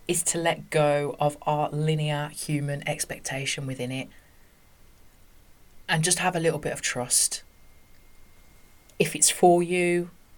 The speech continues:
it will find its way to you. If it's not for you, there are so many lessons you can learn along the way, so many points of self-reflection, and so much that you can glean from that. Like I said, when I thought I wasn't successful, I was able to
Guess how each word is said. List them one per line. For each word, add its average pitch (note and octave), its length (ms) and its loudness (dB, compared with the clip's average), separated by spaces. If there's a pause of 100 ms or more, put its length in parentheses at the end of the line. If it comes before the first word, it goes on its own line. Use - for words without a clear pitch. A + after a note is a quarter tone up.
(260)
it G#3 160 8
will F3+ 80 -2
find F3 280 0
its D#3+ 200 -2
way D#3 220 2
to D#3+ 180 -2
you. D3+ 340 0 (460)
If D#3+ 100 -4
it's D#3 160 0
not E3+ 240 -2
for D3+ 260 0
you, D3 360 0 (240)
there E3 100 -4
are - 60 0
so G3+ 340 8
many F#3 220 -4
lessons F3 640 0 (200)
you D#3 120 -8
can D#3 260 0
learn D#3 340 0
along D3+ 340 -2
the D3 60 -8
way, C#3 420 -6 (580)
so F3+ 280 6
many F#3+ 220 0
points F3 480 0
of D#3+ 260 -2 (240)
self-reflection, D#3 1000 2
and D3+ 120 2
so G#3+ 200 6
much - 180 -4
that - 120 -4
you E3 80 -10
can E3+ 180 -4
glean E3 260 0
from F3 220 -6
that. F3 240 -6 (280)
Like F3 240 -2
I F3 40 0
said, D#3+ 400 4
when D#3+ 200 0
I E3 60 0
thought E3 300 -2
I - 20 4
wasn't D#3+ 340 0
successful, F3 680 0
I D#3+ 80 0
was D#3 240 0
able D#3+ 320 -2
to D#3 420 -2